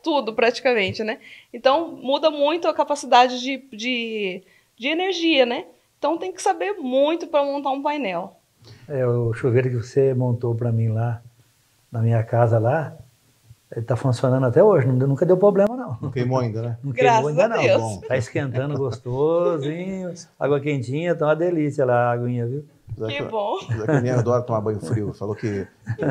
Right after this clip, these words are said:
Speaker 3: mantém a saúde, entendeu, né? Ele adora tomar um banho frio
Speaker 2: Ah,
Speaker 3: também.
Speaker 2: eu não gosto de, de banho frio, não, eu gosto de água quentinha, viu?
Speaker 3: É, ô, Driele, e você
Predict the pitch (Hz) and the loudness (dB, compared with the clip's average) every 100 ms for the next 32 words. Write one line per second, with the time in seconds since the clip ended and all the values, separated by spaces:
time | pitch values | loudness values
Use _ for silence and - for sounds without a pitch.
0 | 110 117 117 117 113 117 113 123 110 113 | 0 0 2 0 4 4 6 4 2 -2
1 | 104 123 113 151 - 104 123 123 110 107 | 0 0 2 2 2 -2 -2 -2 -4 -8
2 | 104 104 - 120 120 127 131 123 123 123 | -8 -8 -6 0 4 4 4 2 2 2
3 | 120 123 120 117 127 127 131 147 175 135 | 0 -2 0 2 2 2 2 2 2 2
4 | 127 135 131 131 135 131 160 151 135 123 | 2 2 2 0 0 -4 -6 -6 -6 -4
5 | 107 117 - - 120 113 113 101 - 123 | -4 -6 -10 -4 2 4 4 2 0 2
6 | 135 127 113 120 127 123 120 117 110 104 | 4 4 2 0 -2 -2 0 0 0 -2
7 | 101 107 113 151 143 120 107 - | -8 -10 -6 -2 0 2 0 -2